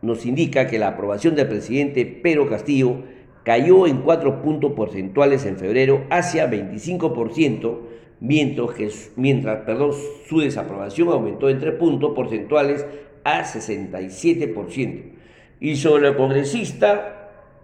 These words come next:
están en la punta de desaprobación, ya superan casi el ochenta por ciento. minsa,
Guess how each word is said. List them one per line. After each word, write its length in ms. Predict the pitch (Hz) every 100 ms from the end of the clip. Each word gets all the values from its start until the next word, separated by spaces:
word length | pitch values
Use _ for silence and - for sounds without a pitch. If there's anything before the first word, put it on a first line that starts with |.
| _ _ -
están 260 | - 147
en 120 | 143
la 140 | 110 120
punta 260 | 151 139
de 140 | 131 107
desaprobación, 800 | 104 90 90 92 92 151 139 98
ya 160 | 123 139
superan 460 | 123 131 135 120
casi 260 | 139 135 127
el 60 |
ochenta 360 | 101 113 120 -
por 140 | 92
ciento. 300 | 101 98 - - - - - - - - -
minsa, 760 | 196 220 143 151 - - -